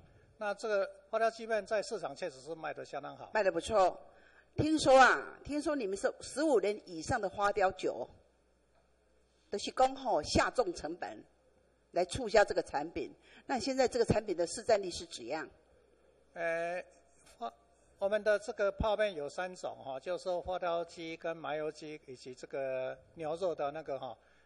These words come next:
Speaker 1: 呃，一年它现在大概可以卖大概是两亿以上。
Speaker 2: 两亿以上。
Speaker 1: 哎，是。
Speaker 2: 那有占你们的市占有吧哈？有市占率也有占到嘛？
Speaker 1: 呃，
Speaker 2: 是
Speaker 1: 市占率
Speaker 2: 重点，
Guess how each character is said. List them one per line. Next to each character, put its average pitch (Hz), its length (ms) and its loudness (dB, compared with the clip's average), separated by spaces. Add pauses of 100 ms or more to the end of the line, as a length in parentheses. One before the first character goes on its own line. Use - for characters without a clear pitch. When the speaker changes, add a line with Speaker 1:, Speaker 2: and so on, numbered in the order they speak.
(180)
Speaker 1:
呃， 170 200 -2
一 240 140 -8
年 170 220 -4
它 165 100 -6
现 208 160 -4
在 196 120 0
大 190 160 -2
概 170 480 0
可 - 180 0
以 135 580 -4
卖 165 240 -2
大 170 240 -4
概 160 280 -2
是 160 260 -8
两 139 220 -4
亿 156 220 -12
以 113 40 -20
上。 135 260 -8 (200)
Speaker 2:
两 156 200 -6
亿 196 120 -6
以 - 20 -6
上。 170 260 -4 (160)
Speaker 1:
哎， 123 180 -12
是。 - 200 -16
Speaker 2:
那 240 120 0
有 190 160 2
占 214 240 2
你 165 100 0
们 151 80 -2
的 160 80 -2
市 208 160 -6
占 175 240 2 (100)
有 139 160 0
吧 143 140 -2
哈？ 202 200 0 (920)
有 165 80 0
市 240 180 -8
占 240 180 8
率 220 60 -4
也 190 180 6
有 175 140 8
占 175 220 2
到 165 260 8
嘛？ 147 140 -10 (260)
Speaker 1:
呃， 180 220 -6
Speaker 2:
是 - 280 -4
Speaker 1:
市 254 120 0
占 339 160 12
率 240 120 0
Speaker 2:
重 - 20 -2
点， 175 200 8